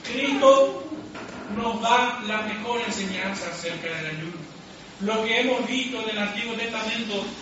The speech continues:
son los propósitos por el cual el Hijo de Dios debe ayunar. Y marcadamente es buscando arrepentimiento,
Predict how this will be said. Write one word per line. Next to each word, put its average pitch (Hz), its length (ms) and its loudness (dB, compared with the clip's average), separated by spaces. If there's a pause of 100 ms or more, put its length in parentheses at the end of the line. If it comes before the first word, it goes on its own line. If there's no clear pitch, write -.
(300)
son 247 300 4
los 247 160 2
propósitos 247 800 6
por 226 180 -2
el 214 100 0
cual 247 500 2 (120)
el 214 140 -2
Hijo 262 260 -2
de 226 160 -2
Dios 214 320 0
debe 208 220 0
ayunar. 202 540 -2 (1300)
Y 208 60 -6
marcadamente 254 1040 4
es 240 140 0
buscando 254 540 2 (580)
arrepentimiento, 208 1000 -4